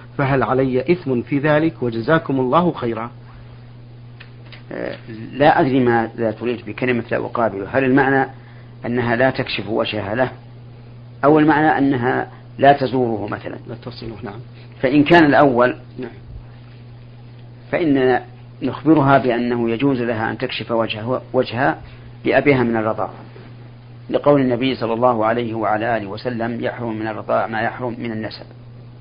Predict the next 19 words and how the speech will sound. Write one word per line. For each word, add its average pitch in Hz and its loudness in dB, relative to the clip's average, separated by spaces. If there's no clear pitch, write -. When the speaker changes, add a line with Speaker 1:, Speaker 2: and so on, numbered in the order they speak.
Speaker 2:
وإن 143 4
كان 165 6
الثاني 127 2
فإنه 165 4
لا 175 4
إثم 117 -2
عليها، 104 -6
لأن 135 2
الأب 143 4
من 139 4
الرضاعة 117 2
لا، 170 6
ليس 147 2
من، 127 -2
من، 113 -6
من 113 -4
ذوي 113 -2
الرحم 113 -6
الذي، 107 -6